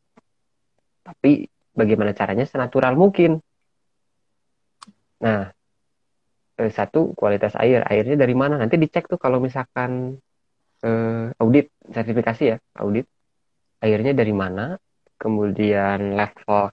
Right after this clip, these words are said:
kadar mikroorganismenya berapa? Eh, apa tuh? Kandungan,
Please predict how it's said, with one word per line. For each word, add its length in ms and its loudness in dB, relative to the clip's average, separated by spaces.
kadar 800 -2
mikroorganismenya 1120 -4
berapa? 680 -4
Eh, 760 -2
apa 240 -8
tuh? 120 -8
Kandungan, 760 0